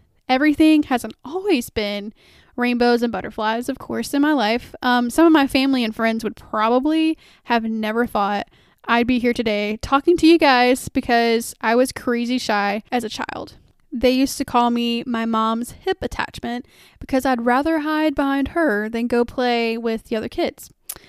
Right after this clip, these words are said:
Um, I've always had a small circle of friends and was definitely a stay in my comfort zone type of girl. It stayed that way for years and got even worse when I fell into a toxic relationship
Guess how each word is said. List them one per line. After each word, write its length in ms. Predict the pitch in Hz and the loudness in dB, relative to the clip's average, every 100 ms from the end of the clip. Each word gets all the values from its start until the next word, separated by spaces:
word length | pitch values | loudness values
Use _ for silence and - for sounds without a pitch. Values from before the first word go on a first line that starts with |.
| _ _ _ | _ _ _
Um, 360 | - 226 226 226 | -2 0 0 -2
I've 140 | 240 226 | -2 0
always 280 | 240 269 - | 2 2 0
had 420 | - 233 226 226 | -2 0 0 -2
a 160 | 226 | -4
small 460 | 233 - 233 220 247 | -6 -4 -2 0 0
circle 380 | - 277 311 320 | 0 0 2 0
of 80 | - | 2
friends 480 | 226 214 226 240 - | 2 2 0 -4 -4
and 320 | 233 233 226 | -2 -2 0
was 160 | 226 | -2
definitely 540 | - 226 254 247 240 233 | 0 -2 -2 -2 -2 -4
a 160 | 226 | -6
stay 440 | 220 - 240 240 247 | -8 -8 -2 -2 -2
in 220 | 262 240 | -2 -4
my 140 | 226 | -4
comfort 440 | 226 240 240 - - | -6 -6 -6 -8 -4
zone 440 | 262 262 269 269 - _ | -2 -2 -2 -4 -8 _
type 220 | - 220 | -12 -10
of 140 | 226 - | -10 -12
girl. 280 | - - 269 _ _ - | -12 -12 -16 _ _ -2
It 260 | 233 226 _ - | 0 0 _ -20
stayed 320 | - 220 220 | -4 -2 0
that 160 | 233 | 2
way 220 | 233 226 240 | 2 2 2
for 180 | 269 | 0
years 520 | 269 220 208 240 262 240 | 0 0 0 2 0 -2
and 520 | 220 220 226 220 226 | -2 -4 -6 -8 -6
got 220 | 214 220 | -4 -2
even 320 | 254 269 311 | 0 4 6
worse 480 | 233 214 254 - - | 4 0 -4 -8 -10
when 240 | - 233 226 | -4 -2 0
I 140 | 233 | -2
fell 480 | - 233 226 226 226 | 0 2 4 2 2
into 500 | 240 233 - 240 226 | 0 -2 0 0 0
a 100 | 220 | -2
toxic 520 | - 226 240 - 277 | -4 -6 -4 -4 -2
relationship 840 | 262 233 226 240 220 - 226 226 | 0 0 -2 -2 -4 0 0 -2